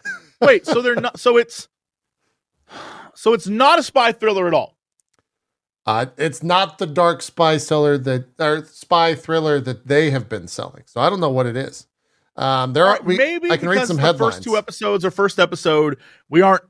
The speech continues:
Speaker 2: in it yet. You know, like, you have to build up to something.
Speaker 1: Sure. Yeah.
Speaker 2: So,
Speaker 1: Yeah.
Speaker 2: all right, I'll give it a shot, but I don't like when,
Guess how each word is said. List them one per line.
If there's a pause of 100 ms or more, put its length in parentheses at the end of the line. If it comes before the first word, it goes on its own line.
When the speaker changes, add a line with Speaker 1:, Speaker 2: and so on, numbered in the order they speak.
Speaker 2:
in
it
yet.
You
know,
like,
you
have
to
build
up
to
something.
Speaker 1:
Sure. (180)
Yeah. (640)
Speaker 2:
So,
Speaker 1:
Yeah.
Speaker 2:
all
right,
I'll
give
it
a
shot,
but
I
don't
like
when,